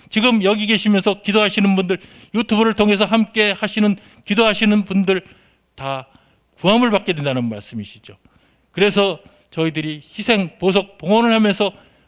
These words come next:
율리아님과 함께 일치해서 기도하는 자녀들에게는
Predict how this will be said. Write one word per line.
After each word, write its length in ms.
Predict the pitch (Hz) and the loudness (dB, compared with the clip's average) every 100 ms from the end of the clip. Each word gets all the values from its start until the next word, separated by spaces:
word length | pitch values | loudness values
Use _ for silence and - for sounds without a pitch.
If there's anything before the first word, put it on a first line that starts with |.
| _ _ - | _ _ -14
율리아님과 460 | 156 165 156 151 156 | -2 0 0 -2 -6
함께 560 | - 269 247 254 247 | 0 0 0 0 0
일치해서 640 | 196 190 208 233 208 208 | 0 -6 -4 -2 0 -2
기도하는 440 | - 175 220 240 240 | -4 0 2 2 2
자녀들에게는 720 | 220 226 214 214 208 196 196 | 2 2 2 0 2 2 -2